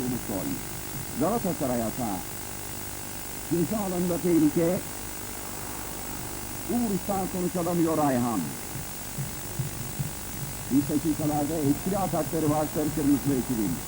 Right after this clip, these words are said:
Cihan'ın ortası ceza alanı içine kafa vuruşu. Top boşta kalıyor ve ağlara gönderen Claudio Conceição. Dakika yirmi iki. Conceição'nun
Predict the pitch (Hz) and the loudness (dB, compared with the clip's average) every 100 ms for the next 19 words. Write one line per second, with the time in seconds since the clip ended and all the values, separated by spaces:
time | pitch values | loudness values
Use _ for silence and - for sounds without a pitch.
0 | - - - 123 170 202 226 262 226 185 | -6 -6 -6 2 4 4 4 2 2 0
1 | 185 180 143 165 151 190 165 160 151 160 | 0 0 2 2 2 2 2 2 2 2
2 | 160 139 190 294 285 285 - 247 240 240 | 0 2 4 6 8 8 8 6 6 2
3 | - - - 269 285 277 233 214 240 233 | -4 -6 0 0 2 2 2 2 0 0
4 | 208 208 208 214 - - - 185 185 185 | 2 0 0 -4 -8 -6 -2 -2 0 0
5 | 214 240 220 190 180 180 180 - - 208 | 2 2 2 2 4 4 4 0 0 2
6 | 254 262 226 202 - 185 160 180 - 151 | 4 4 4 4 2 0 2 0 2 2
7 | 127 104 90 - - - - - 170 196 | 2 0 -2 -6 -8 -8 -6 0 2 6
8 | 254 254 220 214 202 196 - 196 196 196 | 4 6 4 4 4 2 4 4 4 4
9 | - - - - 202 226 254 - 262 247 | -4 -8 -6 0 2 2 2 2 4 4
10 | 220 | 4